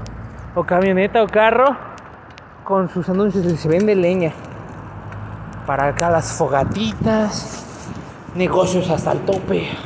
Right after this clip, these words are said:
de que los vatos que iban a comprar pomos, todo este show, cadenas comerciales abarrotadas,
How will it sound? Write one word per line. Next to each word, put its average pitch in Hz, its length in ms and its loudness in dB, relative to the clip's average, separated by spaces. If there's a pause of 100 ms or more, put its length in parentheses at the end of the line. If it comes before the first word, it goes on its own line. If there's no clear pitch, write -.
(680)
de 165 100 -2
que 170 220 0
los 147 140 0
vatos 190 220 -2
que - 80 -2
iban 175 160 2
a 165 60 -2
comprar 165 280 0
pomos, 214 800 2 (880)
todo 277 100 2
este 208 260 0
show, 226 560 4 (800)
cadenas 214 380 4
comerciales 175 640 2
abarrotadas, 165 1000 4